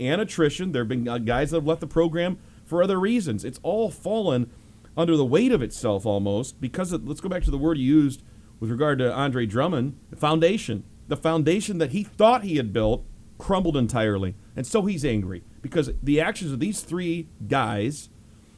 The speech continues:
totally undermine everything that he thought he stood for. And there's nothing he can do about it to get that back. Of course he's angry. So when I think about, is he,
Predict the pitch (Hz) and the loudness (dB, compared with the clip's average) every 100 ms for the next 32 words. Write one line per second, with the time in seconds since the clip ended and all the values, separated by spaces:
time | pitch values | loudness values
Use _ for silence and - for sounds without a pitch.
0 | - - - - - - 196 226 202 175 | -20 -20 -20 -20 -16 0 2 2 2 0
1 | 175 143 127 123 127 160 170 151 139 139 | 2 2 2 0 2 2 2 2 0 0
2 | 139 - - - - 190 226 - 139 123 | -4 -8 -12 -8 -2 0 0 0 2 2
3 | 131 131 - 113 - 87 - - - - | 0 -4 -2 -2 -4 -14 -14 -20 -20 -20
4 | - - - 135 139 135 123 - 151 202 | -20 -14 -2 0 4 2 0 -2 -4 0
5 | 170 170 175 190 190 208 220 151 123 117 | 0 0 -4 -2 -2 0 2 2 2 0
6 | 135 - 160 143 170 180 - 135 220 240 | -2 2 2 4 0 0 -4 0 6 6
7 | 233 202 170 135 101 90 - - - - | 4 0 2 2 0 -4 -12 -20 -20 -20
8 | - - 185 170 - - - - - - | -6 4 4 4 -6 -20 -20 -20 -14 0
9 | 165 165 220 196 170 151 - 151 135 135 | 0 2 0 2 2 2 2 0 2 -4